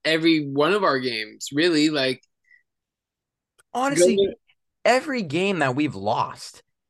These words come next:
Speaker 2: ever since the be-, the first championship has been because of turnovers, because we've ju-, we just get sloppy. It's been that way this entire time. And this year, especially, it's so bad. It is so bad, dude.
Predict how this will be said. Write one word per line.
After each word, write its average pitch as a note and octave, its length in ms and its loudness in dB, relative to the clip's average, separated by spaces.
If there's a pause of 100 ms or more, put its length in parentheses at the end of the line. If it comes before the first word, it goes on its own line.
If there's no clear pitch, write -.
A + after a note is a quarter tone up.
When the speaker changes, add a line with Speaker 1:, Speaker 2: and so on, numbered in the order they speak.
(320)
Speaker 2:
ever F3 300 2
since D#3 420 -2
the B2 120 -2
be-, G#2+ 280 -8
the A2 120 -8
first B2 320 -4
championship G#2 760 -6 (200)
has B2 220 -4
been B2 180 -6
because A#2+ 260 -8
of G2 100 -20
turnovers, - 680 -8 (300)
because C#3 220 -4
we've B2 220 -2
ju-, C3 200 -2
we B2+ 100 -4
just C#3 160 -6
get C#3 140 -8
sloppy. G#2 380 -6
It's - 100 -12
been C3+ 200 0
that B2+ 180 -2
way F#2+ 200 -10
this - 300 -18
entire G2 680 -14
time. F2 500 -18
And G#2+ 200 -8
this C3+ 200 -6
year, D#3 380 -2
especially, - 840 -14
it's - 160 -20
so E2 460 -14
bad. - 260 -20 (340)
It A2+ 120 -10
is A2+ 140 -8
so F2+ 240 -8
bad, - 320 -14
dude. - 260 -20